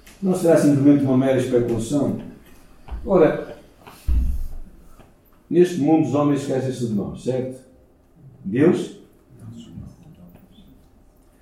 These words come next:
Os homens ajustam o seu comportamento connosco de acordo com quem nós somos.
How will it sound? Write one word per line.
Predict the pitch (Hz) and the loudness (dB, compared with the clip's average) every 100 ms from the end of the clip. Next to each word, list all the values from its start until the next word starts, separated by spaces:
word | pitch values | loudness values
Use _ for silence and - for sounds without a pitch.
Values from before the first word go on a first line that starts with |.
| _ _ | _ _
Os | 143 127 | -2 4
homens | 185 180 151 | 6 6 4
ajustam | 139 175 175 156 | 4 4 4 2
o | 139 | 0
seu | 156 | 0
comportamento | 143 - 117 135 131 131 113 | -2 -2 -2 -2 0 0 -2
connosco | 120 120 143 - 120 | -2 0 0 0 -2
de | 123 | -2
acordo | 117 139 135 | 0 0 0
com | 135 | 0
quem | 131 151 | 0 2
nós | 151 147 | 2 0
somos. | 127 110 92 87 | 0 2 0 -2